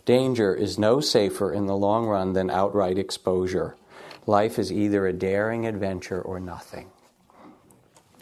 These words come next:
So it's this way, it's this changing river of experience, and some of it's pleasant, and some of it's beautiful, some of it's painful, and some of it's neutral, and that's the way that it is. So meditation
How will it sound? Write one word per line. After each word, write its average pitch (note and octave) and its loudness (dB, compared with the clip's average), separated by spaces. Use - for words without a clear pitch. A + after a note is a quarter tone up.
So - 4
it's D3+ 2
this F#3 2
way, G#2 2
it's F2+ -4
this A2 -4
changing B2+ -2
river F#2 -2
of F#2 -6
experience, F2+ -8
and G2 -2
some G#2+ 0
of A#2 0
it's B2 -2
pleasant, B2+ 0
and G2+ -10
some G2 -4
of F#2 -4
it's - -10
beautiful, D#3 0
some G2+ -2
of F#2+ -2
it's - -4
painful, C3 0
and F2+ -4
some F#2+ -4
of F#2 -6
it's - -8
neutral, C3 0
and C#3 2
that's D#3 0
the C#3+ 0
way G2+ 2
that G#2 -4
it G#2+ -2
is. A2 -4
So - 2
meditation D#3+ 2